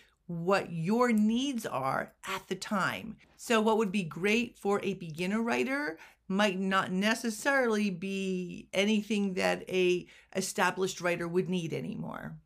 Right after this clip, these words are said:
I once attended a pitch session, <sighs> where the panel of agents argued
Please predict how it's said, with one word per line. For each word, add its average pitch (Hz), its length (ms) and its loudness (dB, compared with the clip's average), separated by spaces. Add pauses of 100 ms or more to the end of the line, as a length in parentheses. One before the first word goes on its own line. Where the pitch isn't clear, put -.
(300)
I 190 80 0
once 247 280 2
attended 240 480 0
a 175 100 -4
pitch - 360 -4
session, 311 840 -4 (480)
<sighs> 180 680 -12
where 226 120 0
the 233 120 0
panel 247 520 0
of 208 200 -4
agents 240 520 -2 (240)
argued 302 840 0